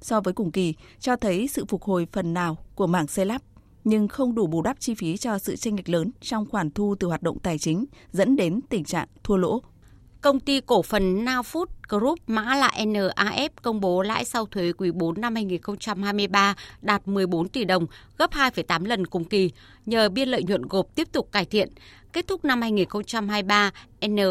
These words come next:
Speaker 2: A F vượt ba phẩy năm phần trăm kế hoạch lợi nhuận đề ra. Tính đến ngày ba mươi mốt tháng mười hai năm hai nghìn không trăm hai mươi ba, tổng tài sản của công ty là hơn hai nghìn tỷ đồng, tăng mười bảy phần trăm so với đầu năm.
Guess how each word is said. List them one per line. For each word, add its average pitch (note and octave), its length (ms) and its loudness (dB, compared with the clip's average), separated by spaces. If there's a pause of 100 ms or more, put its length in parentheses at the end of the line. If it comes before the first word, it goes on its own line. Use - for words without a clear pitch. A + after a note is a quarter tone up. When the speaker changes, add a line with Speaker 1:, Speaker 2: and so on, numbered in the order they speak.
(160)
Speaker 2:
A G3+ 260 0
F D4 160 -2 (120)
vượt G3+ 260 0
ba G#3+ 140 0
phẩy F#3+ 160 -6
năm F#3+ 120 -2
phần F#3 140 -4
trăm G3+ 180 -4
kế F3 160 -4
hoạch G#3+ 220 -2
lợi F#3 160 0
nhuận F#3 240 -2
đề F3 140 0
ra. G3 280 0 (320)
Tính A3+ 140 0
đến A#3+ 140 -2
ngày C4+ 160 -4
ba A#3 140 0
mươi A#3+ 60 -4
mốt D#4+ 160 -4
tháng A#3 180 -2
mười G#3 140 0
hai A3 260 0
năm G#3+ 160 -2
hai A3 120 -2
nghìn F#3+ 160 0
không G#3 120 -6
trăm G#3 240 -6
hai G#3 80 -2
mươi G3+ 160 -2
ba, G3+ 240 4 (320)
tổng F#3+ 200 2
tài F3+ 240 0
sản F#3 260 0
của E3+ 140 0
công G#3+ 220 -4
ty G#3+ 240 -2
là F3+ 260 2
hơn G#3+ 400 -4
hai A3+ 260 -4
nghìn G3 360 -2 (120)
tỷ E3 120 0
đồng, E3+ 240 2 (280)
tăng B3+ 180 -2
mười G#3 100 -2
bảy E3 140 0
phần E3 200 -2
trăm G3+ 260 -4
so G#3 160 -6
với G3 140 -4
đầu G3 180 0
năm. G3 220 2